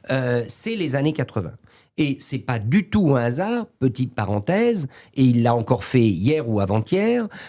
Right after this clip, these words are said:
euh, si, euh, il adore Y M C A, qui est sa chanson culte. C'est vraiment les années quatre-vingts, euh, plein pot.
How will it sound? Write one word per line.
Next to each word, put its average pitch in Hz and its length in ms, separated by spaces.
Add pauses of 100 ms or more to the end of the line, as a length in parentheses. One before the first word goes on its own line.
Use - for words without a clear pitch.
(180)
euh, 123 400
si, 220 640
euh, 127 320
il 131 180
adore 135 480
Y 127 100
M 123 140
C 123 160 (100)
A, - 760
qui 135 180
est 202 80
sa 147 160
chanson 180 360
culte. 202 380 (140)
C'est - 220
vraiment 139 340
les 151 260
années 156 220
quatre-vingts, 151 760
euh, 131 140
plein 170 240
pot. 139 240